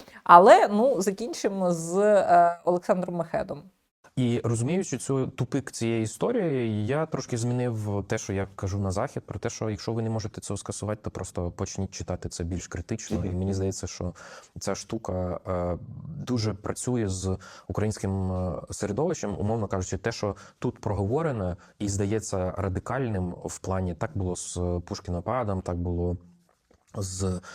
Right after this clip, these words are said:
Speaker 2: спробами відміни або переосмислення класичної літератури російської і так далі, і так далі. Е, вони десь шість-вісім місяців вони поступово стають історіями, про які пишуть, е, західні медіа,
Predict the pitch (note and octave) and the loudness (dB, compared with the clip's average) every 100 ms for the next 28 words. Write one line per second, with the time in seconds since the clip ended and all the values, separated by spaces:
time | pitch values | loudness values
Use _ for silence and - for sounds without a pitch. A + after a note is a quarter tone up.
0 | - - - G#2 G2 F#2+ F#2 F#2 G2+ G2 | -16 -14 -4 -2 0 0 0 0 0 0
1 | A#2 G2+ F2+ F2 G2 F#2 - D3 - A2 | 0 0 -2 -2 -2 -2 -2 -2 -2 -2
2 | G2+ G2 - - G#2+ - F#2 F#2+ F#2 F#2 | -2 -4 -4 -4 -4 -2 -2 -2 -2 -2
3 | F#2+ F2+ F2+ - F#2 - E2 E2 E2+ - | -2 -2 -2 -4 -4 -4 -6 -6 -8 -16
4 | - A2+ G2 F#2+ F#2 F2 G#2+ D3+ F3+ - | -8 -4 -2 0 0 -2 -2 -2 -2 -4
5 | - - G2 F#2+ F#2+ C#3 C3 B2+ - - | -12 -8 -4 -2 0 0 0 -2 -8 -18
6 | _ - - B2+ - A#2 G#2 A2+ G2+ - | _ -14 -6 -4 -4 -4 -2 -2 -4 -4
7 | F#2 F#2+ G2 G2 F2+ F2+ - G2+ G2+ A2 | -2 -2 0 0 0 -4 -6 -6 -4 -2
8 | A2+ G2+ F#2 F#2 - - G2+ G2+ G2+ - | 0 0 0 0 -2 -2 -2 -2 -4 -2
9 | A2 G2+ F#2 F2 - F#2 F2 G2+ F#2+ G2 | -2 0 -2 -2 -2 -2 -2 -4 -4 -4
10 | F#2+ F2+ - - E2 E2+ F#2+ F#2 F#2 F#2+ | -4 -4 -8 -8 -4 -2 -4 -2 -2 0
11 | C#3+ G#2+ F#2 | -2 -2 -2